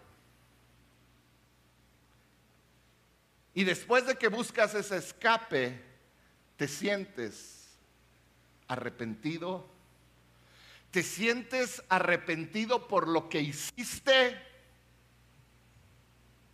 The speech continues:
Eso también es un tipo de cruda emocional.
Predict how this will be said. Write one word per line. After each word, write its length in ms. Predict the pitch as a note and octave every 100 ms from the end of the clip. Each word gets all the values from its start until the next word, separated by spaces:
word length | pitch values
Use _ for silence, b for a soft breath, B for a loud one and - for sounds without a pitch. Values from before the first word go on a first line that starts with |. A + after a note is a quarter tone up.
| -
Eso 260 | C4 - -
también 480 | A#3 A3 A#3+ A#3
es 160 | F#3 -
un 140 | G#3
tipo 380 | G#3 A#3+ - D3+
de 140 | C#3 C#3
cruda 600 | - A3+ D3+ G2+ A#2+ - - - - -
emocional. 800 | C#3 C3 B2+ A#2+ B2+ C3+ G2+